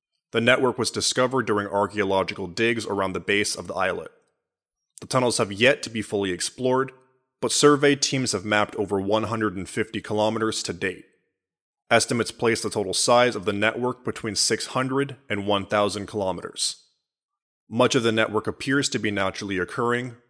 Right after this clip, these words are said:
but significant portions have been reinforced with intricate and advanced architecture. Unlike the above-ground portions,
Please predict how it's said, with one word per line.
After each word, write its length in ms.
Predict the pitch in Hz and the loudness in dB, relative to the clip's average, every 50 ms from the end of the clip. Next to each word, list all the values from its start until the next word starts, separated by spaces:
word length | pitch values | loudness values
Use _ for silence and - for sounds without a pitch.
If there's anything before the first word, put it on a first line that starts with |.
| _ | _
but 120 | - 120 - | -6 -6 -4
significant 600 | - 123 107 117 123 120 - 123 - 131 110 - | -4 -4 -2 -2 -2 -2 -2 -2 -4 -4 -6 -6
portions 500 | - - 110 110 107 - - 113 101 - | -2 2 2 2 2 2 -2 -4 -4 -6
have 120 | 113 92 | -6 -6
been 160 | 101 98 98 | -6 -6 -6
reinforced 680 | 90 92 92 90 82 - - 117 113 113 113 - - 104 | -6 -6 -6 -8 -10 -8 -2 2 2 2 2 0 -4 -8
with 160 | 98 - - | -12 -8 -6
intricate 480 | 131 127 - 139 123 - 135 131 - - | -6 -4 -4 -4 -2 0 -2 -2 -2 -4
and 120 | - 101 101 | -6 -6 -6
advanced 480 | 92 87 90 113 104 101 95 - - - | -6 -4 -2 0 0 0 0 -2 -4 -2
architecture. 720 | 107 107 - - 107 - - 92 87 - - - - - _ _ _ _ _ _ _ _ _ _ _ _ _ _ _ _ _ _ _ _ _ - | -2 -2 -2 -2 -6 -8 -8 -8 -10 -10 -16 -20 -20 -20 _ _ _ _ _ _ _ _ _ _ _ _ _ _ _ _ _ _ _ _ _ 2
Unlike 400 | 127 123 123 123 123 117 - - | 2 4 4 4 4 2 2 2
the 120 | 113 107 | 2 2
above-ground 640 | 101 90 87 107 104 101 95 107 101 95 92 - | 2 4 4 4 4 4 4 2 2 2 2 -2
portions, 600 | - - 123 123 120 - - 131 127 127 - - | -4 -4 -2 -2 -2 -4 -6 -8 -8 -8 -8 -8